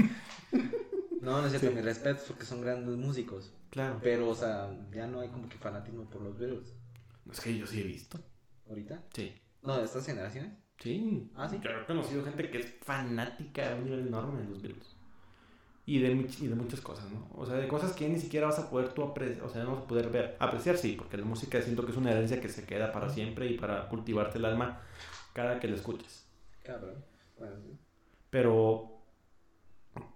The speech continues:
Speaker 1: allá de, de si voy a un concierto, ya nunca los vas a ver. Ya nunca vas a ver algo nuevo de esa persona.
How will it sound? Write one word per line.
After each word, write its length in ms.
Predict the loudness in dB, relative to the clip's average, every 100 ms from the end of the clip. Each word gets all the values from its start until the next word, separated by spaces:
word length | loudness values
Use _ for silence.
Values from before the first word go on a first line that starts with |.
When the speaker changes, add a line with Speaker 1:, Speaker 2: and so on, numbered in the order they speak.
| -14 -8
Speaker 1:
allá 400 | 0 4 6 6
de, 320 | 8 8 8
de 80 | 8
si 80 | 6
voy 140 | 6 6
a 20 |
un 80 | 6
concierto, 460 | 4 4 2 2
ya 60 | 2
nunca 180 | 2 0
los 120 | -2
vas 180 | -4 -2
a 40 |
ver. 400 | 0 0 -2 -4
Ya 100 | 2
nunca 240 | 4 6 4
vas 100 | 8
a 60 |
ver 80 | 8
algo 200 | 8 8
nuevo 540 | 6 6 8 10 10
de 60 | 8
esa 160 | 4 -4
persona. 440 | -6 -4 -6 -8